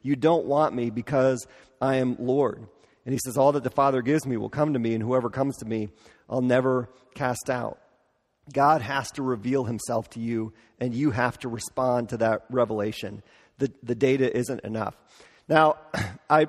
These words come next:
I mentioned that earlier, the thing about the letter and the relative me-, leaving you a million dollars and your skepticism, and it's worth checking out.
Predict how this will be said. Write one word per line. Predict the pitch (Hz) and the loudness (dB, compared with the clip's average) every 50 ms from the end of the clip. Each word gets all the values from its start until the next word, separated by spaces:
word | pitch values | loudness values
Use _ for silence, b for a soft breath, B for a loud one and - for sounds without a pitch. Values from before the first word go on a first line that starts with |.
| - - | 2 0
I | 151 | 2
mentioned | 156 170 190 - - 175 165 | 4 4 4 2 2 2 4
that | 147 139 | 4 6
earlier, | 165 180 185 180 175 165 147 | 6 4 4 4 4 4 2
the | 131 | 2
thing | 117 - 160 143 | 2 0 0 2
about | 135 127 127 120 117 - - - - - - 123 110 | 4 4 4 4 4 0 -4 -10 -20 -20 -18 -6 -4
the | 123 | 0
letter | 120 131 151 170 165 165 160 | 4 6 6 6 6 4 4
and | 147 139 127 | 2 2 2
the | 117 117 | 2 4
relative | 127 135 143 143 127 - 151 139 117 | 4 4 4 4 2 0 0 0 0
me-, | 127 135 139 | 0 -2 -2
leaving | - 135 135 123 127 | -2 -2 -2 0 0
you | 127 123 | 0 0
a | |
million | 123 131 131 120 117 | 2 2 0 2 2
dollars | 131 135 135 131 131 104 | 4 4 4 4 2 0
and | 110 110 | -2 -4
your | 110 107 | -6 -4
skepticism, | - - 147 - - 135 - 151 147 123 123 117 | 0 0 0 0 0 -2 -2 -2 0 0 0 -2
and | 113 110 | -2 -4
it's | 107 - | -6 -4
worth | - 135 123 113 | -4 -4 -4 0
checking | - 156 135 - 131 120 | 2 0 0 2 0 0
out. | 120 123 127 127 - | 2 2 2 2 0